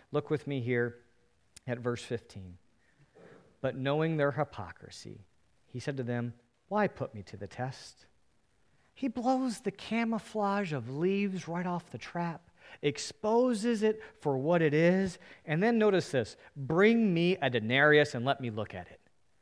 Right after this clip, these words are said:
What's the next phrase says? "And they brought him one." Isn't it interesting, the very thing that these people were gonna question him about, the very thing that people despised,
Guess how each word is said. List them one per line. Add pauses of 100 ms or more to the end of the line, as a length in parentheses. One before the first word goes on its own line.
(580)
What's
the
next
phrase
says? (240)
"And
they
brought
him
one." (720)
Isn't
it
interesting,
the
very
thing
that
these
people
were
gonna
question
him
about,
the
very
thing
that
people
despised,